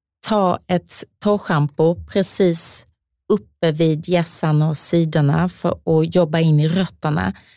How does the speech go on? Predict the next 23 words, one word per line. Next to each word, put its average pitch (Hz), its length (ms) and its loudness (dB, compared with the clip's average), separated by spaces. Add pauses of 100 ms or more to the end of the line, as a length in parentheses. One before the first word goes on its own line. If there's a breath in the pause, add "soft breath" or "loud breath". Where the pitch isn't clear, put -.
(120 soft breath)
Ställ 202 260 -2
dig 185 120 2
upp 226 200 -4
och 202 60 2
ner 196 180 2
med 165 160 0
huvudet 180 580 -2
och 175 60 -10
så - 120 -6
bara 170 460 -2
jobba 170 540 0
in 170 380 4 (320 loud breath)
som - 180 -2
att 160 160 -2
du 165 220 0 (880 loud breath)
kammar, 180 800 2 (600)
så 196 100 -2
ta 226 160 0
fingertopparna 185 840 2
i 175 40 2
hårbotten 170 560 0
och 160 60 4
jobba 165 400 0